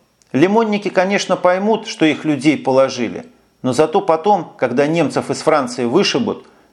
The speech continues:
к Кравцовым за убийство солдат претензий предъявить не смогут. Не будет ни свидетелей, ни доказательств.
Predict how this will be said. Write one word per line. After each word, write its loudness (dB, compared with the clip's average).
к -20
Кравцовым 2
за 0
убийство 0
солдат 2
претензий -2
предъявить 0
не 0
смогут. -2
Не 4
будет 0
ни 4
свидетелей, 0
ни 0
доказательств. -2